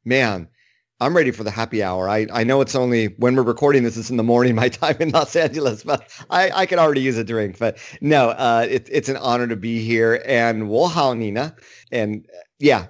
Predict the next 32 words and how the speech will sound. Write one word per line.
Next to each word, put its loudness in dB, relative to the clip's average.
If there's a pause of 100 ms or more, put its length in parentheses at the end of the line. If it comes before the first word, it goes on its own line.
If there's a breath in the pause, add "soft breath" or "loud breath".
uh, 4
let's -2
do -2
it, -6
man. -6
I -2
know 4
that 2
we -2
have 0
a -4
lot 2
of 0
entrepreneurs, -2
uh, 4
businesses 0
that 0
really 4
are 4
trying -2
to 0
figure 0
out 2
how 0
to 2
get -2
their -4
business -4
off -2
the -2
ground 0
with, -6